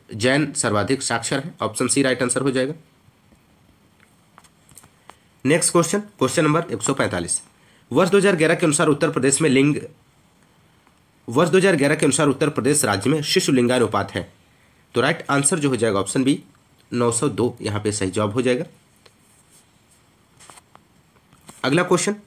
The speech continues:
क्वेश्चन नंबर एक सौ छियालीस, एक कंप्यूटर जो कई कंप्यूटर को एक साथ एक नेटवर्क में जोड़े कहलाता है।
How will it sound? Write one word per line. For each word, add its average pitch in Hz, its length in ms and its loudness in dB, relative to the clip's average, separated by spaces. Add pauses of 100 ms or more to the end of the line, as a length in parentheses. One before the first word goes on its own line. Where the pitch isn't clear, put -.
(360)
क्वेश्चन 131 260 0
नंबर 170 260 0
एक 113 120 -2
सौ 117 100 -2
छियालीस, 87 500 -4 (1800)
एक 175 180 4
कंप्यूटर 214 400 4
जो 180 140 4
कई 170 220 2
कंप्यूटर 147 420 2
को 151 100 0
एक 127 140 0
साथ - 400 -2 (240)
एक 190 180 4
नेटवर्क 123 420 0
में 120 120 2
जोड़े 110 240 2 (640)
कहलाता 101 380 -2
है। 90 120 -10